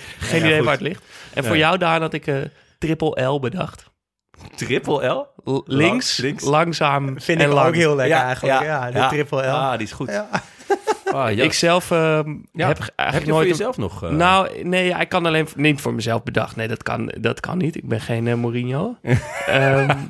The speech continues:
Speaker 1: ik heb wel,
Speaker 2: You're not
Speaker 1: ik heb
Speaker 2: one from
Speaker 1: ooit,
Speaker 2: the
Speaker 1: mijn
Speaker 2: bottle.
Speaker 1: trainer noemde mij en mijn broer altijd, eh, de tijgers
Speaker 2: De
Speaker 1: op het
Speaker 2: tijgers.
Speaker 1: veld. Dat was
Speaker 2: Ja.
Speaker 1: leuk, want wij
Speaker 2: Ja.
Speaker 1: waren twee hele kleine links- en rechtsback.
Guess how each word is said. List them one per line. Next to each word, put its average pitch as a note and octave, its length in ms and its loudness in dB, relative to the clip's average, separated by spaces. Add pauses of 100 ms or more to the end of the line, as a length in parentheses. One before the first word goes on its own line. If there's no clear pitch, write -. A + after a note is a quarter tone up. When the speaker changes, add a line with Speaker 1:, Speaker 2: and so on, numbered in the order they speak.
(200)
Speaker 1:
ik - 160 0
heb E3 120 0
wel, D#3 100 4
Speaker 2:
You're E3 140 4
not A2 100 2
Speaker 1:
ik - 60 2
heb - 80 4
Speaker 2:
one - 100 0
from D#3+ 100 2
Speaker 1:
ooit, E3+ 140 2
Speaker 2:
the - 60 2
Speaker 1:
mijn D#3 140 2
Speaker 2:
bottle. D#3+ 180 0
Speaker 1:
trainer F#3+ 280 2
noemde E3 220 0
mij D#3 360 0
en - 100 0
mijn D#3+ 120 0
broer D3 300 0
altijd, C3+ 380 -2
eh, B2 180 0 (120)
de C3+ 180 0
tijgers - 680 -2 (100)
Speaker 2:
De - 60 -18
Speaker 1:
op - 120 -16
het C#3+ 100 0
Speaker 2:
tijgers. D3 160 -2
Speaker 1:
veld. - 320 2
Dat B2 160 -2
was A2+ 200 -4
Speaker 2:
Ja. B2 60 0
Speaker 1:
leuk, C3 200 4
want C3+ 140 -2
wij B2 100 0
Speaker 2:
Ja. A#2 60 0
Speaker 1:
waren A#2+ 200 -2
twee B2 220 0
hele E3 360 2
kleine C3 420 0
links- C3+ 340 -2
en B2 140 -4
rechtsback. - 600 -4